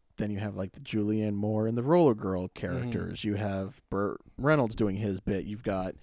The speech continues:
Speaker 1: Philip Seymour Hoffman and John C. Reilly. You've got, like, all these other bit parts, and it, it
Speaker 2: Really
Speaker 1: does,
Speaker 2: strong bit
Speaker 1: it doesn't,
Speaker 2: parts.
Speaker 1: yeah, oh, absolutely,
Speaker 2: Right.
Speaker 1: absolutely does. Uh, but it doesn't always revolve around Wahlberg.
Speaker 2: Right.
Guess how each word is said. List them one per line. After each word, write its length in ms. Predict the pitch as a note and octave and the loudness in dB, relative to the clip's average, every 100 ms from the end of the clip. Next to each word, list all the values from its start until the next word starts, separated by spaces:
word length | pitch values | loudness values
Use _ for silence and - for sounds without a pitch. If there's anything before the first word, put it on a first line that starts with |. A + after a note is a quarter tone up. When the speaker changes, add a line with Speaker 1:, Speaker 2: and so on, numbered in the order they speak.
| - - - _ - - - | -18 -20 -20 _ -20 -16 -14
Speaker 1:
Philip 320 | A2 G#2+ G2 F#2+ | -4 -2 -2 -2
Seymour 280 | A2 G2+ | -2 0
Hoffman 600 | G#2 C#3+ C3 - G#2+ F#2+ | 4 4 4 2 2 2
and 120 | F#2 F2+ | 0 0
John 180 | G2 G2 | 0 0
C. 120 | A2+ | 4
Reilly. 280 | B2 C3 A2 | 6 6 4
You've 80 | G#2+ | 2
got, 140 | A2 | 2
like, 160 | A2 A2 | 2 2
all 140 | A#2 | 2
these 180 | A2+ G#2 | 2 2
other 200 | G2+ G#2 | 0 -2
bit 260 | G2 G#2+ - | 0 -2 2
parts, 320 | A2+ G2 - | 2 2 0
and 80 | G2 | -6
it, 100 | - C3+ - | -8 -16 -10
it 60 | |
Speaker 2:
Really 260 | C3+ E3 D#3 | 6 10 10
Speaker 1:
does, 140 | D#3 D3 | 10 10
Speaker 2:
strong 320 | D3 C3 A#2 | 8 8 4
bit 180 | G2 - | -6 -2
Speaker 1:
it 100 | C3 | 2
doesn't, 260 | C#3 C#3 C#3 | 4 4 0
Speaker 2:
parts. 100 | - | -2
Speaker 1:
yeah, 180 | C3 F#2+ | -2 -2
oh, 140 | B2+ C3+ | -2 0
absolutely, 460 | C3 A2 E3 F#3 - | 0 2 6 6 4
Speaker 2:
Right. 60 | |
Speaker 1:
absolutely 420 | C#3 - C#3 D3 A2 | -2 -2 2 2 2
does. 200 | F#2+ - | -2 -4
Uh, 120 | A#2 | -2
but 160 | G2+ A#2+ | 2 2
it 80 | A2+ | 4
doesn't 360 | C3 D3 C3+ | 4 4 2
always 380 | - A#2+ A#2+ G#2+ | 2 2 4 4
revolve 420 | F#2+ G2+ F#2 F#2+ | 2 0 -2 -2
around 540 | F#2 F#2 F#2+ F#2+ A2 B2 | -4 -4 -4 -2 -4 -2
Wahlberg. 540 | B2 C3+ D3+ E3 F#3 - _ | -2 0 0 0 -2 -6 _
Speaker 2:
Right. 380 | A#2+ G#2 F#2 - | -2 -2 -4 -12